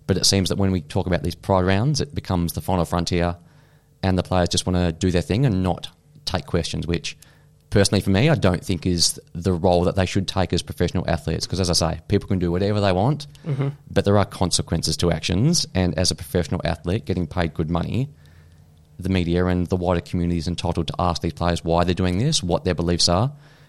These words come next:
Speaker 1: and get it out in the open and don't hide behind some loosely worded statement by the P R team.
Speaker 2: Yeah, one line of this is, "We support our players and respect their choice to wear or not wear the Pride uniforms this season without judgment." That's a really hard sentence to be writing to actually believe as well.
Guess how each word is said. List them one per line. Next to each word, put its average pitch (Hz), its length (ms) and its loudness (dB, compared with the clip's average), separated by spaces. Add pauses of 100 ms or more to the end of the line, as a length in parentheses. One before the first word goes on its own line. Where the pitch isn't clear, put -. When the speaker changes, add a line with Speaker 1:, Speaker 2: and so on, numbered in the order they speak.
(200)
Speaker 1:
and 98 540 0
get 104 140 2
it 101 80 4
out 101 100 4
in - 80 -4
the 92 120 2
open 98 220 2
and 80 140 -2
don't 90 200 0
hide 90 340 0
behind 92 560 0
some 90 400 0
loosely 87 400 -2
worded 85 260 0
statement 76 380 -2
by 80 100 -2
the 78 80 -4
P - 160 -6
R - 80 -6
team. - 220 -4
Speaker 2:
Yeah, 123 300 0
one 160 200 4
line 127 240 2
of 120 80 -6
this 113 220 -4
is, 131 120 -6
"We 135 140 0
support 131 320 0
our 113 120 0
players 120 460 0
and 120 80 -4
respect 120 380 -4
their 113 140 -6
choice - 300 -4
to 131 100 -4
wear 139 400 4
or 123 100 -2
not 139 300 0
wear 120 140 2
the 139 100 -8
Pride 123 280 0
uniforms 117 480 -6
this 113 120 -4
season 117 400 -4
without 120 320 -6
judgment." 120 380 -8 (340)
That's 160 180 2
a 180 60 2
really 139 240 4
hard 120 240 0
sentence 123 460 -4
to 123 120 -2
be 117 160 -4
writing 113 440 -2
to 117 140 -6
actually 117 300 -6
believe 110 420 -8
as 117 140 -8
well. 104 240 -8